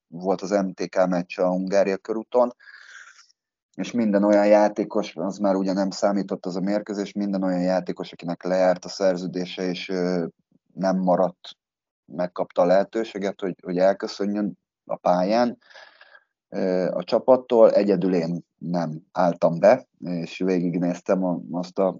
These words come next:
kilencvenegy néhány percet, úgyhogy, ö, az volt, azt hiszem, hogy az utolsó csepp, amikor, amikor tényleg eldöntöttem, hogy bármi lesz, nem maradok a csapatnál.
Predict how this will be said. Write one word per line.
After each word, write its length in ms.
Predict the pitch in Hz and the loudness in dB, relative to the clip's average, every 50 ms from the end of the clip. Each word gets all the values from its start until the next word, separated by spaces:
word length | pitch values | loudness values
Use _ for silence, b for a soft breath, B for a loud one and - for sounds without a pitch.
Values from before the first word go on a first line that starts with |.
| - _ | -16 _
kilencvenegy 680 | _ - 90 92 92 90 90 90 - 95 90 92 90 90 | _ -6 -2 -2 0 0 -2 -4 -6 -4 -2 -2 -2 -2
néhány 420 | 90 104 98 101 104 98 104 107 | -2 -4 -4 -2 -2 -4 -4 -2
percet, 460 | - 110 110 110 107 - 113 104 - 110 | 2 6 6 6 6 4 -4 -4 -2 -4
úgyhogy, 420 | 104 95 - - 98 98 95 90 | -6 -6 -4 -2 -2 0 0 0
ö, 300 | 101 98 98 98 98 - | 0 2 2 2 0 0
az 240 | - 92 101 98 - | 0 0 0 0 -2
volt, 260 | 92 95 95 90 - | -2 -2 -2 -2 -4
azt 140 | 87 85 - | -6 -8 -8
hiszem, 220 | 98 87 - 92 | -10 -10 -6 -6
hogy 120 | 92 90 90 | -4 -2 -2
az 140 | 90 85 | -2 -4
utolsó 420 | 87 85 _ - 87 85 - - 85 | -4 -8 _ -4 -6 -6 -4 -8 -12
csepp, 300 | - - - 87 82 _ _ _ _ b b b b b b b b | -12 -6 -6 -6 -6 _ _ _ _ b b b b b b b b
amikor, 540 | b 85 87 87 90 90 - 90 90 90 87 - | b -4 -4 -4 -4 -2 0 0 0 0 -2 -6
amikor 420 | - 87 92 90 87 90 95 87 | -6 -4 -2 -2 -2 -2 -4 -4
tényleg 340 | - - 90 87 87 87 82 | -2 0 0 2 2 2 2
eldöntöttem, 680 | 92 87 85 90 85 87 85 82 - 87 _ - 90 85 | 2 2 2 2 0 -2 -4 -4 -10 -12 _ -6 -6 -6
hogy 160 | 87 87 85 | -4 -6 -6
bármi 720 | 78 - - - - - 87 85 85 85 82 78 85 82 | -8 -10 -12 -2 2 2 4 4 4 2 0 -2 -6 -6
lesz, 240 | 80 80 80 - - | -6 -6 -6 -8 -12
nem 180 | - 82 78 | -12 -12 -10
maradok 400 | 78 80 78 78 76 - - - | -10 -8 -8 -8 -8 -10 -12 -16
a 40 | - | -18
csapatnál. 560 | - - - _ 71 71 _ _ - 71 69 | -18 -18 -20 _ -16 -16 _ _ -20 -20 -20